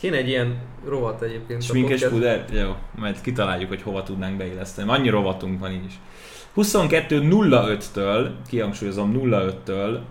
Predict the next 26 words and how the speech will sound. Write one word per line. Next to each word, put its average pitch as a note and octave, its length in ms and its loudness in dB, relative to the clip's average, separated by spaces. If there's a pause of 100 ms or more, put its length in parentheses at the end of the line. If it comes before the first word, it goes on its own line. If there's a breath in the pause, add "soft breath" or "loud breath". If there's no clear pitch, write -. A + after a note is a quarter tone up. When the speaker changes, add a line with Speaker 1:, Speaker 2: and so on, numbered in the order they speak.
Speaker 2:
sok D3+ 280 -4
idő G2 400 0 (320)
nem A2+ 160 -2
lesz F#2+ 240 -2
tehát G2 380 -2
a - 40 -20
két G2 220 -6
meccs F#2+ 200 -8
között, G2 260 -6
sőt, G2+ 400 -6 (120)
az G#2 60 -10
is G2+ 140 -10
lehet, G2+ 200 -4
hogy F#2+ 100 -8
sajnos G2 380 -6
majd G2 180 -6
egybe G2+ 240 -4
csúszik, G2 520 -4
de G#3 420 2 (280 loud breath)
kihagyhatatlan G#2+ 760 0
párosítás. A2+ 760 2 (540 soft breath)
Chargers-Browns D#3 1300 4
mérkőzéssel G#2 1000 -2 (120)
robogunk G#2 500 0
tovább D#3 380 2
majd. F3+ 300 2